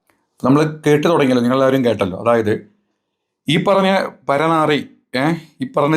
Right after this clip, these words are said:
ജന്തു, നമ്മുടെ പി സി ജോർജ് എന്ന് പറയപ്പെടുന്ന ആ ഒരു വാണം ഇന്ന് <clears throat> ജനൻ ടി വിയിൽ ഇരുന്ന് സംസാരിച്ചതാണ് നമ്മളിപ്പോൾ കേട്ടത്. രാജ്യത്തെ മുസ്ലിങ്ങൾ മൊത്തം, രാജ്യത്തെ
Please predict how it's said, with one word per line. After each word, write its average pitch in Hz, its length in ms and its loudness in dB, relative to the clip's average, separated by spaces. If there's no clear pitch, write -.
ജന്തു, 135 300 2
നമ്മുടെ 127 280 2
പി 127 180 -4
സി 147 120 -4
ജോർജ് 131 360 2
എന്ന് 156 200 2
പറയപ്പെടുന്ന 127 540 0
ആ 139 100 0
ഒരു 165 160 2
വാണം 139 340 2
ഇന്ന് 135 200 -2
<clears throat> 135 460 -2
ജനൻ 147 340 2
ടി 147 140 2
വിയിൽ 139 200 0
ഇരുന്ന് 120 260 -4
സംസാരിച്ചതാണ് 117 680 -4
നമ്മളിപ്പോൾ 104 400 -2
കേട്ടത്. 98 320 -2
രാജ്യത്തെ 113 400 0
മുസ്ലിങ്ങൾ 127 380 -2
മൊത്തം, 135 280 -2
രാജ്യത്തെ 117 380 -2